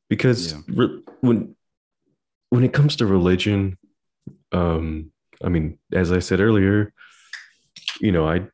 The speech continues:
Speaker 1: majored in philosophy. I took a lot of logic, and I, I, I know how to formulate an argument,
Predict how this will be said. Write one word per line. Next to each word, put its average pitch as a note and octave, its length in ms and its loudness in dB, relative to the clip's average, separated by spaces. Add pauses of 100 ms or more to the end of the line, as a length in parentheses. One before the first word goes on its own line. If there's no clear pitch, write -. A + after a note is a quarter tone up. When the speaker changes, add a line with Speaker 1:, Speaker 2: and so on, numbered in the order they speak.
(100)
Speaker 1:
majored F#2+ 400 2
in F#2+ 140 2
philosophy. G#2+ 920 0 (400)
I E2 380 -2 (180)
took - 160 -4
a F#2+ 40 0
lot G2 120 2
of F#2+ 100 0
logic, G#2+ 640 0 (1080)
and E2 440 0 (640)
I, B2 340 -8 (100)
I, F#2+ 280 -2
I F#2+ 100 0
know G#2 180 2
how G2+ 100 2
to F#2+ 320 0
formulate G#2 520 0
an F2 100 2
argument, F2 640 0